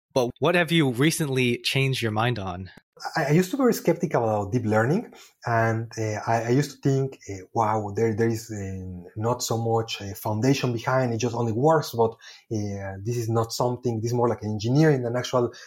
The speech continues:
Speaker 2: let's say, like a, something mathematical." But I have changed in my view dramatically on that, and I'm now very keen into it, and I really think that the whole topic of differential programming, automatic differentiation, and so on, will completely change not only machine learning and any ti-, anything connected to data,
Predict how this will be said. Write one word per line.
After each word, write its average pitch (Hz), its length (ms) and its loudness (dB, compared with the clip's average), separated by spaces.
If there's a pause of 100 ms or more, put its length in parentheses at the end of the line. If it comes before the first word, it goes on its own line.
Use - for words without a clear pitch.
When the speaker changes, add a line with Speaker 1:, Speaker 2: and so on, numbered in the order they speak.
(120)
Speaker 2:
let's 113 200 -4
say, 113 200 2
like 104 180 -4
a, 98 240 -6 (240)
something 120 220 -4
mathematical." 135 560 0 (220)
But 165 80 2
I 160 80 0
have 151 120 -2
changed 139 500 -2
in 110 120 -4
my 107 100 0
view 113 220 4
dramatically 113 480 0
on 104 140 -6
that, 98 160 -8
and 107 120 -8
I'm 113 160 -2
now 113 320 2
very 123 220 2
keen 123 360 -2 (240)
into 113 280 0
it, 131 180 2
and 117 100 0
I 117 40 0
really 131 240 2
think 143 220 0
that 110 120 2
the 107 60 -6
whole 127 180 0
topic 127 320 -4
of 104 100 -8
differential 117 440 -4
programming, 131 560 -2 (260)
automatic 113 300 -2
differentiation, 117 600 -6
and 110 120 -4
so 120 140 0
on, 139 200 2 (260)
will 127 140 4
completely 170 460 2
change 143 400 0 (200)
not 143 280 0
only 185 480 4 (340)
machine 131 400 0
learning 135 420 4
and 113 160 -2
any 123 120 -2
ti-, 123 320 0
anything 127 200 -2
connected 120 320 -4
to 113 140 0
data, 139 240 -2